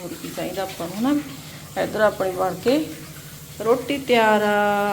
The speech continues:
ਆ ਜਾਓ ਵੀ ਜਿਹਨੇ ਜਿਹਨੇ ਰੋਟੀ ਖਾਣੀ ਆ। ਰਾਤ ਆਪਾਂ ਬਣਾਈ ਸੀ ਆਲੂ, ਗਾਜਰਾਂ, ਮਟਰ ਦੀ ਸਬਜ਼ੀ, ਉਹ ਪਈ ਆ ਤੇ ਦਹੀਂ ਪਿਆ, ਬਸ ਉਹਦੇ ਨਾਲ ਹੀ ਖਾਵਾਂਗੇ।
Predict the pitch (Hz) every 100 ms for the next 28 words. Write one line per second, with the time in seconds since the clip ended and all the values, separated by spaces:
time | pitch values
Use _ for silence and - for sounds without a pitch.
0 | - 220 226 233 240 220 226 233 233 247
1 | 208 202 247 240 226 220 220 196 185 185
2 | 202 - 208 214 226 208 214 220 180 170
3 | 180 196 185 175 160 180 185 185 185 196
4 | - 226 185 185 190 - 185 165 190 226
5 | - - - - 202 220 226 226 233 240
6 | 240 202 180 180 202 - 220 240 214 -
7 | 190 202 214 202 190 - 151 160 165